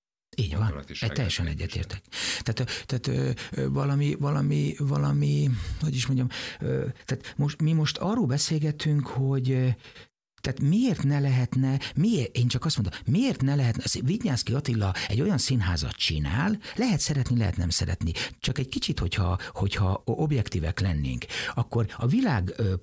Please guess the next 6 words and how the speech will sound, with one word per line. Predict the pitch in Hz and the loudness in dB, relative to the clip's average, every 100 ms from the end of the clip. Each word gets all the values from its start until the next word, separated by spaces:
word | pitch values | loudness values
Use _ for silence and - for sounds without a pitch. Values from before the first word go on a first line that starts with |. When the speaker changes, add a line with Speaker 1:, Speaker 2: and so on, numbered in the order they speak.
| _ | _
Speaker 1:
pontjairól | 165 143 117 87 85 78 76 | 0 2 2 2 0 0 -2
hoz | - 110 80 - | 0 0 0 0
rendezőket, | 110 151 175 139 123 104 - | 0 2 2 2 2 0 0
különböző | 196 117 87 - | 2 2 2 -2
kultúrákból, | - 196 147 117 95 90 - | -2 -2 0 0 0 -2 -2
különböző | - 208 120 92 92 92 76 - | 0 2 4 2 2 2 0 -4